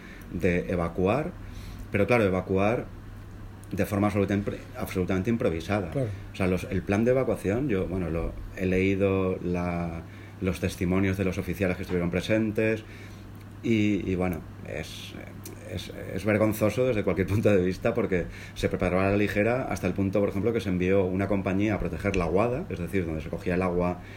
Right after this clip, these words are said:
Speaker 1: potable para el campamento, pero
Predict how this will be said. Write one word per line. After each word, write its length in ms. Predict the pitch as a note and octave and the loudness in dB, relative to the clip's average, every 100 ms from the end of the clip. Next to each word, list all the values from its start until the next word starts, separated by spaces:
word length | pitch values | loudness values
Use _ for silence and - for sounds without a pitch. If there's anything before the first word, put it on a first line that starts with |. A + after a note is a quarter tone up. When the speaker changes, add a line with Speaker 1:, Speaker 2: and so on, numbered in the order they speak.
| - - | -10 -2
Speaker 1:
potable 400 | F2+ G2+ G2 F2+ | 0 2 2 2
para 140 | F2 | 0
el 40 | |
campamento, 680 | F2 G2 A2 C3 C#3 D3+ G3 - - - - - - - | 0 0 2 2 2 0 0 -4 -16 -16 -14 -14 -14 0
pero 420 | - B2+ C3 E3+ | 8 8 8 4